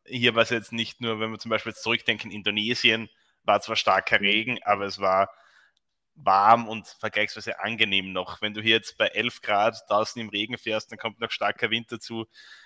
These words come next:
Speaker 1: Äh, das macht keinen Spaß. Von dem her, ja, war die Stimmung jetzt nicht unbedingt am Höhepunkt, <laughs> das kann man schon so sagen. Ähm, und ich glaube, in erster Linie ist es halt für die Fahrer auch,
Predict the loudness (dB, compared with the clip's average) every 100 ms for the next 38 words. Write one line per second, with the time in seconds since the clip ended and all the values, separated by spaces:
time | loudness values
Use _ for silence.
0 | -20 -12 0 0 4 2 0 -6 -6 -4
1 | -2 -2 -2 -6 -12 -10 -6 -2 -2 -2
2 | 0 2 0 2 0 2 -2 -6 -8 -10
3 | -6 -6 -8 -12 -12 -6 -4 -4 -4 -6
4 | -2 -2 -2 -8 -10 -6 -6 -2 -2 -2
5 | -6 -6 -8 -6 -4 -4 -6 -12 -20 -16
6 | -8 -6 -6 -8 -8 -8 0 0 2 -2
7 | 0 -4 -4 -6 -8 -8 -8 -10 -8 -2
8 | 0 2 0 -4